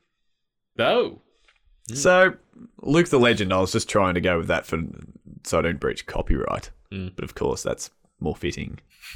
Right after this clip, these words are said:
Speaker 1: <laughs>
Speaker 2: for me. Um, but anyway, so I hope <laughs> that's the sort of, that's the sort of, uh, ridiculous fictional piracy we're dealing with here.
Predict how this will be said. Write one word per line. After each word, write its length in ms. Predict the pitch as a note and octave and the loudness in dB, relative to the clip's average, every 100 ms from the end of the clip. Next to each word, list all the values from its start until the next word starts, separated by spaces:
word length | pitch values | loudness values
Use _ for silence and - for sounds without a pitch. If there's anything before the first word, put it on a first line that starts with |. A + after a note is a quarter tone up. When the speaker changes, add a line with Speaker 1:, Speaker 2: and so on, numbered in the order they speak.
| - - | -8 -6
Speaker 1:
<laughs> 640 | - - - - - B2 | -8 -8 -10 -10 -8 -10
Speaker 2:
for 140 | - D2+ | -6 -4
me. 500 | D2 D2 B1 C2 - - - - G2+ - | -2 -2 -2 -6 -8 -18 -18 -16 -12 -4
Um, 480 | A#2+ G2+ A#2 G2+ G#2 - B2 - | 0 0 0 -4 -4 -6 -6 -2
but 260 | A#2 - - - | 2 2 0 0
anyway, 380 | C3+ C3+ B2 G2+ | 2 4 4 2
so 180 | G2+ A#2 | 2 2
I 80 | A#2 | 4
hope 200 | B2 B2+ | 4 6
<laughs> 1300 | B2 C#3 - E3 D3 - - - B2 C#3 B2+ - - - - - - A#2 - - | 6 8 6 8 6 6 2 -2 -2 0 0 -2 -6 -8 -18 -6 -4 -4 -6 -2
that's 200 | - F3+ | 2 4
the 80 | F3+ | 4
sort 220 | D3 E3 | 4 4
of, 180 | C#3+ A2+ | 4 4
that's 180 | B2 C3+ | 0 0
the 80 | D#3+ | 0
sort 220 | D#3+ D3 | 2 4
of, 180 | C3 A2+ | 4 4
uh, 420 | A2+ G#2 G2+ F2+ | 4 4 2 2
ridiculous 840 | G2+ G2+ - A2+ - G#2 F#2+ - - _ _ _ _ _ _ | 0 -6 -4 -4 0 0 0 -4 -10 _ _ _ _ _ _
fictional 520 | - B2 - G#2+ F#2+ _ _ | -6 -6 -4 -4 -6 _ _
piracy 440 | - G2 F#2 - | 0 2 2 0
we're 100 | F2 | -2
dealing 260 | F2 F2 F2 | -2 -2 -4
with 160 | D#2+ - | -6 -4
here. 160 | E2+ | -4